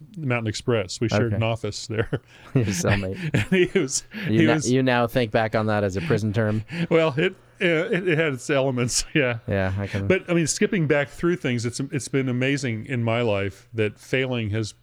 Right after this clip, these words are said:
Speaker 1: led to success over and over and over again. Uh, when I was young and stupid and had a rock band and, um, and trying to get a j-, work in construction, I, I didn't understand main-,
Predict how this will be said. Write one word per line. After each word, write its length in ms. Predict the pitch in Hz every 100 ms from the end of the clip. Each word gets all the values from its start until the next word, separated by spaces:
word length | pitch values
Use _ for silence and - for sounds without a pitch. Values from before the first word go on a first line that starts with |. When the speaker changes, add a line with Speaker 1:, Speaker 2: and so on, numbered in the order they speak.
| 160
Speaker 1:
led 280 | 170 117 113
to 60 | 110
success 640 | - - - 113 107 - - - - _ _ _ -
over 240 | 135 123
and 100 | 117
over 140 | 110 107
and 80 | 107
over 160 | 104
again. 400 | 104 98 95 98
Uh, 300 | 127 117 98 95 - - - -
when 160 | - 127
I 80 | 120
was 300 | 120 113 -
young 480 | 135 131 135 135
and 340 | 120 110 110 107
stupid 540 | - - 123 127 110
and 200 | 117 110
had 120 | 110
a 40 | 107
rock 300 | 113 113 -
band 440 | 113 110 110 104 -
and, 340 | 107 101 98 - 143 -
um, 320 | 107 98 98 - _ _ _ _ - - - - _ _ _ -
and 280 | 120 110 104
trying 300 | - 120 113
to 60 | 107
get 240 | 110 110 _
a 100 | 107
j-, 220 | 104 139 170
work 320 | 170 120 120 -
in 160 | 107
construction, 880 | 101 123 - - 127 - 107 101 101 - - - - - -
I, 160 | - 135
I 80 | 143
didn't 200 | 139 165
understand 540 | 139 123 - 135 127 120
main-, 320 | 120 113